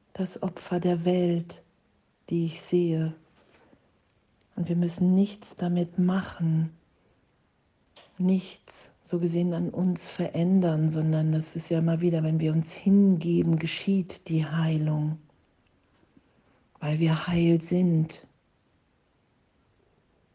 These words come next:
weil nur alte Ideen erlöst werden. Alte Ideen, die keine Wirklichkeit haben, wenn ich sie nicht schütze.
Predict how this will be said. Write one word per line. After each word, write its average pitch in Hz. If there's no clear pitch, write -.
weil 165
nur 170
alte 160
Ideen 175
erlöst 165
werden. 156
Alte 160
Ideen, 180
die 170
keine 170
Wirklichkeit 175
haben, 160
wenn 160
ich 160
sie 170
nicht 175
schütze. 170